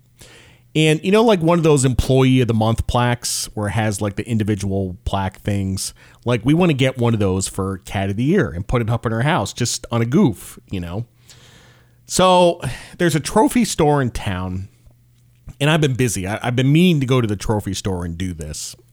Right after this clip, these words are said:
and I just haven't been able to do it. My wife's like, "Well, let's see what's online." So she goes on Amazon, and she finds, I mean, not only sh-, does she find a plaque, she finds a plaque with, like, cats on it, and it's one of these Employee of the Month plaques.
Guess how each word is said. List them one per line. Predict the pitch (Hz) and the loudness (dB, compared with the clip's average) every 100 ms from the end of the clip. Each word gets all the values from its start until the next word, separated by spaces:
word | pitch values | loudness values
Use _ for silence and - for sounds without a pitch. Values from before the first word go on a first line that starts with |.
| - | -12
and | 92 92 85 - - - - - - _ - | -10 -8 -12 -16 -20 -20 -20 -20 -20 _ -6
I | 120 | 0
just | 131 | 0
haven't | 135 123 | 2 2
been | 113 | 2
able | 110 101 | 0 -2
to | 104 | 0
do | 139 | 2
it. | |
My | 120 113 | 2 0
wife's | 131 151 | 0 0
like, | 180 | -2
"Well, | 202 254 | 0 2
let's | 202 185 - - - | 2 0 -4 -6 -4
see | 190 | -2
what's | 202 190 | 0 2
online." | 196 180 170 208 143 | 2 2 2 2 2
So | - | 0
she | 123 131 | 0 0
goes | 117 127 | 0 2
on | 131 131 | 2 2
Amazon, | 104 107 104 107 113 123 | 0 -2 -2 -2 -2 -2
and | 135 | -2
she | - 156 | -2 -2
finds, | 139 - 143 156 165 156 - - - - - _ - - - | -2 0 0 2 2 0 -4 -10 -20 -20 -20 _ -20 -18 -4
I | |
mean, | 156 170 | 2 4
not | 180 | 4
only | 285 285 | 4 4
sh-, | - - | 0 -2
does | 165 | -2
she | - | 0
find | 147 151 127 | 0 2 0
a | |
plaque, | - - 240 202 151 | 0 0 2 2 0
she | - 156 | 0 -2
finds | - 170 170 | 2 2 2
a | 139 | 0
plaque | - 160 175 160 | 0 0 0 0
with, | 147 - | 0 2
like, | 135 117 | -2 -2
cats | - - 165 240 - | -6 -2 0 0 0
on | 123 95 104 | -2 -2 -4
it, | 135 - - - _ - | -4 -8 -20 -20 _ 0
and | 151 | 2
it's | 170 - | 2 2
one | 139 151 | 2 4
of | |
these | 147 151 | 4 4
Employee | 143 131 - 131 143 | 2 0 0 2 4
of | 151 | 4
the | 156 | 4
Month | 156 240 - - _ | 2 2 -2 -14 _
plaques. | - 180 147 - | -6 -6 -8 -8